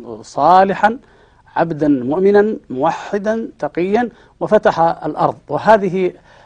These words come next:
ال-، الحقيقة التي، آه، جاءت في كتاب الله تبارك وتعالى هي من ض-، من ضمن حقائق كثيرة أو من ضمن ثوابت كثيرة في التاريخ اليمني القديم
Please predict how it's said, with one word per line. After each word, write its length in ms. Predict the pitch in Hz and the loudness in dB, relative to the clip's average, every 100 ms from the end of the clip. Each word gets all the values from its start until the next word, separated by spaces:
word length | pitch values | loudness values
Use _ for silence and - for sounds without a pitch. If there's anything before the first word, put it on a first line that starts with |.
| _ | _
ال-، 180 | - 127 | -10 -8
الحقيقة 540 | 120 - 143 208 190 143 | -8 -6 0 0 2 0
التي، 460 | 135 - 127 123 - _ _ _ | 0 -4 -6 -6 -12 _ _ _
آه، 260 | 131 120 120 | -10 -8 0
جاءت 280 | 151 175 - | 2 2 2
في 140 | 147 | -4
كتاب 280 | - 165 151 | 0 0 2
الله 160 | 147 | 0
تبارك 400 | 147 139 151 147 | 0 0 0 0
وتعالى 540 | 147 147 139 147 143 131 - - _ _ _ _ _ _ - | -2 -2 0 2 2 -2 -8 -20 _ _ _ _ _ _ -2
هي 200 | 165 175 | 2 4
من 280 | 160 147 135 | 6 4 2
ض-، 160 | 180 | 0
من 160 | 170 165 | 0 0
ضمن 260 | 208 185 | 2 2
حقائق 480 | - 143 190 202 160 | 0 0 2 2 -2
كثيرة 380 | - 147 160 143 | -6 -2 0 0
أو 340 | 147 147 160 160 - - _ - | 0 2 0 -2 -18 -20 _ -2
من 120 | 151 | 2
ضمن 220 | 165 185 160 | 4 4 4
ثوابت 580 | 151 170 190 160 147 | 6 8 8 8 2
كثيرة 500 | - 135 - 180 170 | -2 -4 2 6 6
في 100 | 165 | 4
التاريخ 640 | 147 - 147 143 160 170 156 | -2 -6 -2 0 0 0 -2
اليمني 580 | 131 143 165 160 165 165 | -4 -2 0 0 0 -2
القديم 480 | 175 175 160 170 | -2 0 4 2